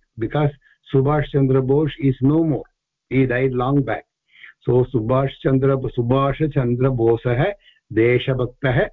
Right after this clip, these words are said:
asit. Vishwanatha Mandiram Varanasi, Varanasyam asti. Vishwanath temple is in Varanasi. Pushpam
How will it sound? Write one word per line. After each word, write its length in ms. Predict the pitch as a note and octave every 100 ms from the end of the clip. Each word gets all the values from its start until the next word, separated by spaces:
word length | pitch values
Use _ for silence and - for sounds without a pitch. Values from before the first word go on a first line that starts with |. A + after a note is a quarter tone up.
| -
asit. 720 | A2 A#2 A2+ - C#3+ D3 - - _ _ _ _ _ _
Vishwanatha 680 | A#2 B2 - D3 D3 C#3+ C#3+
Mandiram 760 | E3+ D3 A2 G#2 B2 B2+ C#3+ E3
Varanasi, 1080 | A2 G#2 A#2+ B2 B2 B2 B2+ - _ _ D3 - _ -
Varanasyam 1400 | A#2+ B2+ C3+ C#3 C#3+ C#3 B2+ _ C#3 C#3+ D3 D#3 E3 G#3+ - _ _ _ _ -
asti. 560 | A2+ - - F3+ C#3 - _ _ _ _ _ _ -
Vishwanath 480 | A#2 D3+ C3+ B2+ B2+
temple 320 | B2+ A#2+ C3 B2+
is 160 | B2+ B2+
in 260 | C3+ F#3
Varanasi. 720 | B2 G#2 A2 G2+ F2+ - - - _ _ - _ -
Pushpam 640 | B2 - - D#3 D#3+ G3